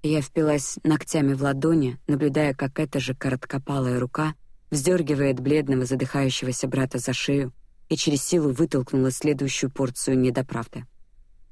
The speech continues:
А потом Киллиан начал оскорблять меня, осыпать такими грязными ругательствами, которые просто язык не поворачивается повторить.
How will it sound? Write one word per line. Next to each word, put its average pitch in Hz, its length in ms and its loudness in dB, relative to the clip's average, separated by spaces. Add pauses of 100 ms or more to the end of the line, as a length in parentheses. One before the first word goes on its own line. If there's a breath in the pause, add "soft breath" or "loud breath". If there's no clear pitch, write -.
(560)
А - 120 -2
потом 196 360 2
Киллиан 226 380 4
начал 185 300 2
оскорблять 180 640 2
меня, 175 320 4
осыпать 170 440 0
такими 208 400 2
грязными 160 460 2
ругательствами, 143 880 0 (440)
которые 190 340 2
просто 208 320 0
язык 190 460 2
не 180 80 4
поворачивается 170 680 2
повторить. 160 560 -2